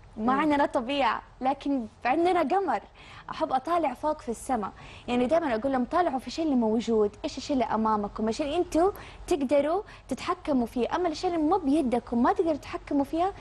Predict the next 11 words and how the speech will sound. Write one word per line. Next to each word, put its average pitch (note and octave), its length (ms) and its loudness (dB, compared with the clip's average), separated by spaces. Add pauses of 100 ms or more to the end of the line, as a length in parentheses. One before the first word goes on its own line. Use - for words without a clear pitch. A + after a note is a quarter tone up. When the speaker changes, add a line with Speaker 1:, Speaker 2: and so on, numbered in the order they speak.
(320)
Speaker 1:
ابعدوا A#3+ 380 0
عنه، G#3 280 0
لأنكم D4+ 420 0
ما F#4+ 60 2
حتقدروا D4 420 0
تحصلوا A#3 400 -2
عليه G#3+ 220 2
Speaker 2:
مم. G#3 140 0 (220)
Speaker 1:
وحتعيشوا C4 460 0
النكد A#3 380 -2
والهم". G3 320 -4